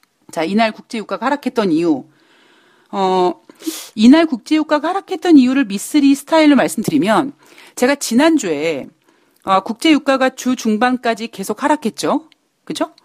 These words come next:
뭐 미국의 원유 재고량, 휘발유 재고량, 뭐 정제유 재고량이 시장 예상치보다 크게 증가했고,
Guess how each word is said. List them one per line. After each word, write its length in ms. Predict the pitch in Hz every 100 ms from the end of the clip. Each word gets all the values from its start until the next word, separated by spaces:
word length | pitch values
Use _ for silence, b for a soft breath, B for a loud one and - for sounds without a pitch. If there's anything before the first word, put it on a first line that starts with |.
| _
뭐 120 | 196
미국의 460 | 165 180 208 202 196
원유 400 | 156 175 208 202
재고량, 480 | 196 190 185 190
휘발유 500 | 202 - 294 277 247
재고량, 640 | 233 196 180 185 190 185 175
뭐 140 | 165
정제유 560 | 170 175 180 185 208 202
재고량이 680 | - 180 190 190 190 185
시장 300 | 196 311 294
예상치보다 560 | 196 208 196 - 180 196
크게 260 | - 294 302
증가했고, 1000 | 226 180 175 175 170 _ 185 175 143